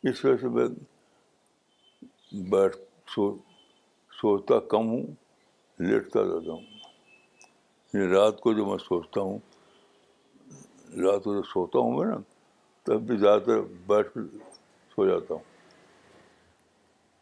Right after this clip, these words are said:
بیٹھ کے سو جاتا ہوں۔ تو دیکھیے، یہ سادہ بات نہیں ہے۔ یہ بات میں نے کئی بار آپ لوگوں کو بتائی ہے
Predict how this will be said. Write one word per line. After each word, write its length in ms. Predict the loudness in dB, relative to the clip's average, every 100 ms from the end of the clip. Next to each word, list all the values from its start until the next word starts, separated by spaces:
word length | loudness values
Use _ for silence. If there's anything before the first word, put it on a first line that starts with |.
| _ _
بیٹھ 180 | -2 0
کے 60 | -6 -4
سو 180 | -4 -4
جاتا 200 | -8 -20
ہوں۔ 80 | _ _ _ _ _ _ _ _ _ _ _ _ -20 -20 _ _ _ _ _ _ _ _ _ _ _ _ _
تو 80 | -2
دیکھیے، 380 | 2 2 2 2 2 -2 -4
یہ 200 | 0 0
سادہ 420 | 2 2 2 2
بات 180 | 2 0 -2
نہیں 200 | -10 -10
ہے۔ 240 | -16 _ _ _ _ _ _ _ _ _ _ -20 _ _ _ _ _ _ _ _ -6
یہ 60 | 0
بات 260 | 4 2
میں 200 | 2 -2
نے 120 | -2 -2
کئی 220 | -2 0
بار 300 | 2 2 2
آپ 120 | 0 -2
لوگوں 160 | -6
کو 180 | -6 -10
بتائی 720 | -12 _ _ -8 -4 -2
ہے 60 | -4